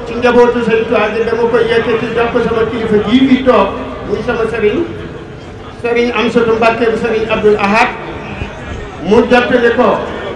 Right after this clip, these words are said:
bokkam yi fi teew muy Serigne Abibou Mbacké bu Serigne Fallou ak Serigne Takko Mbacké bu Serigne Fallou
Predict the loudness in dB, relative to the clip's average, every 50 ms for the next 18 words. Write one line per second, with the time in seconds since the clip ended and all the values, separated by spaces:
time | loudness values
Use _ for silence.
0 | -10 -10 -8 -8 -8 -8 -8 -6 0 2 2 2 2 2 2 0 0 0 -2 0
1 | 0 0 2 2 2 2 2 0 -2 -6 -8 -10 -10 -12 -12 -12 -12 -12 -12 -12
2 | -12 -12 -12 -12 -14 -12 -8 -2 2 2 4 4 2 0 0 0 0 2 0 0
3 | 0 -2 -2 -2 -2 0 2 0 0 0 0 -2 -2 -2 -2 -4 -6 -4 -4 -6
4 | -6 -6 -4 -2 -2 -2 -2 -2 -4 -4 -4 -6 -8 -12 -12 -12 -12 -12 -14 -14
5 | -14 -16 -16 -16 -16 -16 -16 -14 -8 -6 -4 -4 -2 0 -2 -2 -2 -4 -4 -2
6 | -2 0 0 -2 -4 -2 -2 -2 -2 -2 -4 -4 -4 -4 -2 -2 -2 -2 0 0
7 | 0 0 0 0 -2